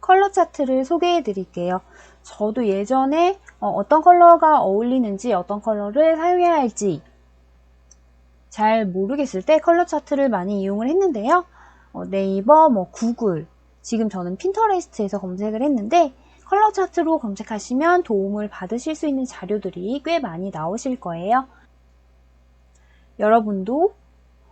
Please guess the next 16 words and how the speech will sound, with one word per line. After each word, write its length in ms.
컬러 320
사용에 480
어려움을 800
느끼실 480
때 260
한번 300
이용해 360
보셔도 540
좋을 260
것 140
같아요. 480
오늘은 540
작업 340
없이 420
말로 380
때운 440